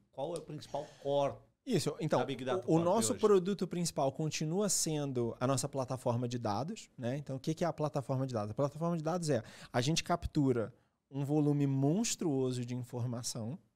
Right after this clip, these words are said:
Speaker 2: tá? São bilhões de fontes de informação dife-, de informação diferente que a gente tá continuamente visitando, a gente pega isso, armazena,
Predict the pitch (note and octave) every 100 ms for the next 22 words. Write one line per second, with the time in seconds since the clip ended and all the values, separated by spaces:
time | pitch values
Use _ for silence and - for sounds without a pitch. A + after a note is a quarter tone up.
0 | _ - A#2 - B2+ B2 A2+ A2 A2 D3
1 | D#3 C3 D#3 F3+ C#3 C#3 - C3+ C3 B2
2 | A#2+ B2 A2+ B2 A#2+ A2+ A#2 A2+ A2+ B2
3 | A#2 A2+ - A2+ - B2 A#2+ B2 A#2 -
4 | A#2+ A2+ A2+ A#2 A2+ A2+ D3+ E3 E3 C#3+
5 | A#2+ A2+ A#2 A#2 D3+ C3+ D3+ C#3+ D3+ -
6 | C3 C#3 D3+ B2 D3 C#3+ D3 D3 A2 A#2
7 | B2+ E3